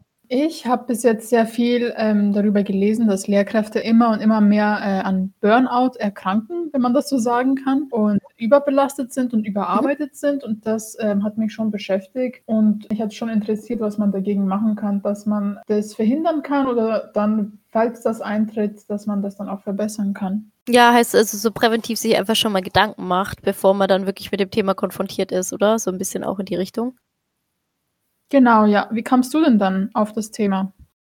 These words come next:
Speaker 2: Also ich hab selber gemerkt, wenn ich mich mit Freunden unterhalten hab, dass halt viele Bedenken haben wegen der Belastung, schon mal während dem Studium als auch nach dem Studium, und hab mich dann auch einfach informiert zum Thema, was kann ich machen und so weiter.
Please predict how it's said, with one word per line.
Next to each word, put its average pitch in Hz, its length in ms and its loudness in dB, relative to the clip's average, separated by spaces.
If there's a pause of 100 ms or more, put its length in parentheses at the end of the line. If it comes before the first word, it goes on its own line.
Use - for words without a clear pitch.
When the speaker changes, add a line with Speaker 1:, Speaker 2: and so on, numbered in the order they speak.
(140)
Speaker 2:
Also 254 200 4
ich - 180 2
hab 302 100 4
selber 294 280 6
gemerkt, 294 400 4
wenn 254 160 -2
ich 247 100 -10
mich 254 160 -6
mit 233 140 -8
Freunden 240 260 0
unterhalten 247 580 0
hab, 247 140 0
dass - 180 -4
halt 226 140 0
viele 233 240 0
Bedenken 233 560 0
haben 247 320 -2
wegen 214 160 -2
der 208 100 0
Belastung, 233 720 0 (200)
schon 233 180 0
mal 208 140 6
während 214 220 2
dem 269 100 -4
Studium 247 360 0
als - 180 0
auch 190 100 -6
nach 208 180 0
dem 311 180 -6
Studium, 311 440 -2 (100)
und 240 160 6
hab 226 100 4
mich 240 120 0
dann 240 180 6
auch 220 40 2
einfach 226 260 0
informiert 226 840 0 (100)
zum 214 220 -6
Thema, 214 320 2
was 202 240 2
kann 202 220 -4
ich 190 180 -10
machen 190 560 -2
und 185 260 -8
so - 200 -4
weiter. 208 400 2